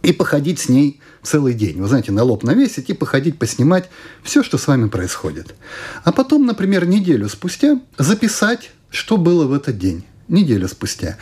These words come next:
и сравнить с этими маленьким фильмом. Вы заметите, что это будут две разные истории. Ваш мозг уже отфильтровал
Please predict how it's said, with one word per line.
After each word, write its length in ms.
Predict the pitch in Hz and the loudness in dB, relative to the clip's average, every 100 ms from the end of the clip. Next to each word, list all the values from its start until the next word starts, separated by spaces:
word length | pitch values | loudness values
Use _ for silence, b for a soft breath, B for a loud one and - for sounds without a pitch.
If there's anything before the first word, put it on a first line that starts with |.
| B B B | B B B
и 140 | 208 226 | 0 2
сравнить 540 | 214 196 196 233 - | 2 0 2 0 -2
с 120 | - | 0
этими 420 | 180 175 165 156 151 _ - | 0 2 2 2 -2 _ 0
маленьким 460 | 147 147 135 135 | 2 2 0 -2
фильмом. 420 | 123 113 90 82 - B B B | -2 -2 -2 -4 -10 B B B
Вы 160 | 101 | 0
заметите, 520 | 139 165 220 226 - 110 | 2 2 0 0 -2 -4
что 180 | - | -2
это 160 | 131 151 | 0 0
будут 240 | 147 147 | 2 0
две 180 | 117 143 | 2 0
разные 400 | 123 107 101 139 | 0 0 2 2
истории. 500 | - - 226 107 80 - B B | 0 -2 0 0 -2 -10 B B
Ваш 300 | 101 113 - | 0 2 2
мозг 340 | 120 143 294 139 | 2 2 0 -2
уже 200 | 110 160 | -2 -2
отфильтровал 1120 | 151 147 - 160 156 160 175 160 95 82 - | -4 -4 -2 -2 -2 0 2 2 0 -2 -8